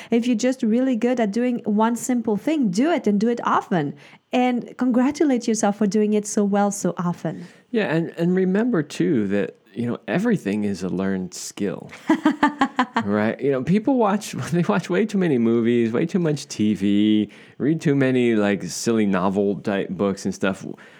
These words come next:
Speaker 2: where they're constantly perpetuating this idea that there are all these people in the world that were just born super talented.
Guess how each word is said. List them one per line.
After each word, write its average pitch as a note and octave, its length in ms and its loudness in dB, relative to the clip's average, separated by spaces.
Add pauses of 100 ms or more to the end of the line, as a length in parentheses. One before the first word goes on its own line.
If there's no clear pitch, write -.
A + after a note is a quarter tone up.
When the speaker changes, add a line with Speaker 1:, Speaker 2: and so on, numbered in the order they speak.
(160)
Speaker 2:
where C3 120 4
they're C#3+ 140 2
constantly F3+ 560 -4
perpetuating C3+ 760 -2
this G#2+ 200 0
idea F#2+ 640 0 (420)
that G#2 320 0
there A#2 280 2
are A2+ 340 2
all C3+ 200 -2
these F3+ 220 0
people C3+ 380 0
in A#2+ 100 0
the A2+ 80 0
world G#2 500 0 (180)
that A2+ 140 0
were A#2 100 0
just G#2 240 -2 (200)
born C3+ 440 2
super B2 400 -2
talented. F2+ 600 -4